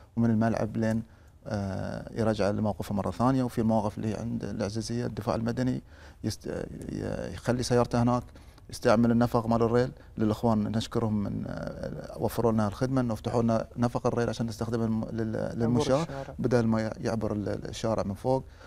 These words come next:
Speaker 1: ويوصل لين بوابته. فلله الحمد الأمور طيبة، بس إنه، إن الناس إنها تدش على موقع البطولة قبل ما توصل الملعب عشان تعرف المواقف، موجود في الموقع،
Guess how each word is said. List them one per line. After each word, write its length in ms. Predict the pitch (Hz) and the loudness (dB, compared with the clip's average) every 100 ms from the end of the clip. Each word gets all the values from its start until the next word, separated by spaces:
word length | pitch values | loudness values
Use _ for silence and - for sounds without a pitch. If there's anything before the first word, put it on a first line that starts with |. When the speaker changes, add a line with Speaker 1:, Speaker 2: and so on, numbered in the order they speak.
| - | -8
Speaker 1:
ويوصل 320 | 120 117 120 113 | -2 0 2 2
لين 160 | 110 | 2
بوابته. 420 | 98 95 95 - - - - - | 2 0 -2 -6 -14 -16 -20 -2
فلله 360 | 123 127 135 123 | 2 4 6 4
الحمد 340 | 110 120 123 | 2 -2 -2
الأمور 360 | 110 113 113 - | -2 0 0 0
طيبة، 420 | 110 117 131 147 | -2 0 0 -2
بس 260 | 139 - | -4 -4
إنه، 280 | 143 139 139 - - - | -2 0 -2 -4 -18 -4
إن 220 | 120 120 | 2 4
الناس 520 | 120 123 135 151 147 139 | 2 2 2 2 2 0
إنها 220 | 139 143 | 0 0
تدش 260 | 127 160 | 0 2
على 120 | 131 131 | 4 4
موقع 260 | 131 - | 4 4
البطولة 380 | 120 120 120 113 | 2 2 0 2
قبل 220 | 113 110 | 2 0
ما 100 | 110 | -2
توصل 260 | 110 104 107 | -2 -2 2
الملعب 280 | 123 151 147 | 2 2 0
عشان 180 | 135 | -2
تعرف 300 | 120 131 - | 0 -2 -2
المواقف، 520 | 117 113 110 120 117 117 | -2 2 2 0 -4 0
موجود 280 | 110 117 | 0 0
في 100 | 107 | 0
الموقع، 400 | 110 113 - 139 | 2 2 4 2